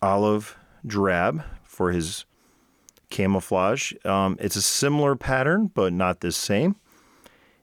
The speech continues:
I think it's a home run. He's a little lighter skinned. The face is,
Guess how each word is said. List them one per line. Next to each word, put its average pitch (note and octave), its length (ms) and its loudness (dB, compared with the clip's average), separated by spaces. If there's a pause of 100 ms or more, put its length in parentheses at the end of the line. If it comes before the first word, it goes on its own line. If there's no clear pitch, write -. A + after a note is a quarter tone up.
(360)
I D3 160 2
think C#3 160 -2
it's F#2+ 100 -4
a G2 60 -2
home G2 340 0
run. D2+ 220 -2
He's G#2 180 -6
a G#2 60 2
little E3+ 260 0
lighter G#2 300 0
skinned. F2+ 440 -4 (600)
The G#2+ 200 2
face B2+ 640 -2
is, A#2 680 2